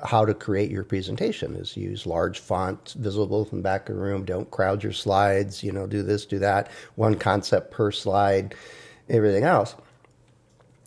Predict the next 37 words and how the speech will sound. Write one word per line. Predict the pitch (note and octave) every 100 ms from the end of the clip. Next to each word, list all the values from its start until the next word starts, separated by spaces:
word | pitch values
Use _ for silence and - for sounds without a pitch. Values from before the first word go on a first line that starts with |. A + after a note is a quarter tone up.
| -
And | A#2+
sent | C3+ A#2 A#2
that | C#3+ -
back | G#2 -
to | G#2
him | G2+
and | G2+
said, | G#2 F#2+ F#2+ - -
"I'm | G#2+ G2+
only | C#3 E3 -
following | G2+ A2 F#2+ E2+
your | F2
guidelines," | E2 F2+ G#2+ - - - - - - _ - -
<laughs> | - - - -
unlike | C#3 A#2 G#2 G2 -
most | C#3+ A#2 B2+ A#2+ B2
of |
the | G2+
presentations | A2 G2+ G#2+ G#2 F#2+ - G2
I've | F2+ F2
seen | - D3+ G2+
in | F#2
past | G#2 F#2 -
rams. | F3 B2+ F#2 - - - - - - -
<clears throat> | - E3+ A#2+ - - - _ _ _ _ - -
And | B2+ A2+ G2+ - - -
that | A#2+ A2+ D#3+
got | F3
rejected. | C3 B2 F#3 - F#2 - - - - - - -
Well, | - C3 A2+ -
I | B2+
happen | C3+ D3 C3+
to | B2
know | C3 B2+ B2 A#2
who | B2 B2
was | A#2 A2+ A2+ A#2
the | A2 G#2+ G#2